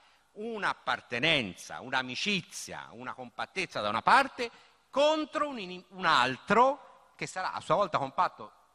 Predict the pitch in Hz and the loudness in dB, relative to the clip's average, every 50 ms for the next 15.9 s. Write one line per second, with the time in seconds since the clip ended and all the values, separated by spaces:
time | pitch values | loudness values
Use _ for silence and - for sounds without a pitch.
0 | _ _ 143 143 139 - 226 233 196 160 160 175 170 156 151 151 156 - - 143 | _ _ -18 -18 -12 -6 -6 -4 -2 -2 -2 -2 -2 -4 -4 -6 -6 -2 0 2
1 | 151 160 - - 156 156 156 156 147 143 123 - 175 175 185 147 131 139 156 - | 2 2 0 0 0 0 2 2 0 -2 -4 -4 -8 -6 -4 -2 0 -2 -2 -2
2 | - - 131 139 151 - - - 165 165 147 127 113 85 80 80 - - 71 _ | -4 -2 0 0 0 -2 -6 -8 -6 -6 -4 -6 -6 -8 -10 -16 -18 -18 -20 _
3 | _ _ _ _ _ _ _ _ _ _ _ _ _ _ _ _ _ _ _ _ | _ _ _ _ _ _ _ _ _ _ _ _ _ _ _ _ _ _ _ _
4 | _ _ _ _ _ _ _ _ - 233 233 185 135 90 - 80 73 - _ _ | _ _ _ _ _ _ _ _ 2 4 4 4 4 2 -2 -8 -12 -12 _ _
5 | - _ _ _ _ _ - - 147 160 175 190 220 233 247 240 190 202 165 - | -20 _ _ _ _ _ -8 -4 -2 0 0 0 0 0 -2 -2 -2 -4 0 4
6 | 220 233 269 285 269 - 254 233 - 226 226 233 226 214 - - - - - _ | 4 4 6 4 2 2 -2 -4 0 2 2 2 2 0 -6 -18 -20 -20 -20 _
7 | _ _ _ _ _ _ _ _ _ _ _ _ _ _ - 160 175 196 202 220 | _ _ _ _ _ _ _ _ _ _ _ _ _ _ 0 2 4 6 6 6
8 | 226 - - 196 165 151 - 151 127 120 - 131 - - - - - 170 - - | 4 4 2 0 0 2 2 0 0 0 -4 -6 -10 -10 -12 -6 -4 -4 -4 -4
9 | 180 175 190 180 185 180 175 - 196 190 208 233 262 262 233 - 113 120 135 151 | -6 -8 -6 -6 -8 -8 -10 -10 -10 -8 -8 -6 -6 -6 -8 -10 -14 -18 -18 -18
10 | 160 160 175 175 165 - 202 233 226 185 135 110 127 113 104 - - - - _ | -16 -14 -14 -12 -6 -4 -2 0 2 0 0 0 0 -2 -2 -4 -14 -20 -20 _
11 | - - - - 208 208 196 180 175 170 170 - 226 240 - 214 185 202 233 226 | -16 -6 0 0 0 0 0 0 0 0 2 4 4 4 4 4 4 4 6 6
12 | 190 160 143 - 160 170 170 160 156 147 139 - 185 202 196 - - 160 131 147 | 8 6 6 6 6 4 6 4 4 2 4 2 2 2 2 2 0 2 4 2
13 | 135 123 135 143 170 175 165 - 156 139 135 135 135 123 139 151 160 185 196 - | 2 2 2 2 2 4 4 4 2 2 2 0 2 4 4 4 4 4 2 2
14 | - 180 139 - 127 127 123 120 139 147 139 127 110 127 117 110 - 135 143 120 | 2 2 4 4 6 6 6 6 6 4 4 4 4 4 2 4 2 2 2 2
15 | 120 113 101 113 107 101 - - 101 92 78 - - - - 67 - | 2 2 2 2 0 0 0 -2 -2 -2 -2 -6 -10 -10 -12 -12 -12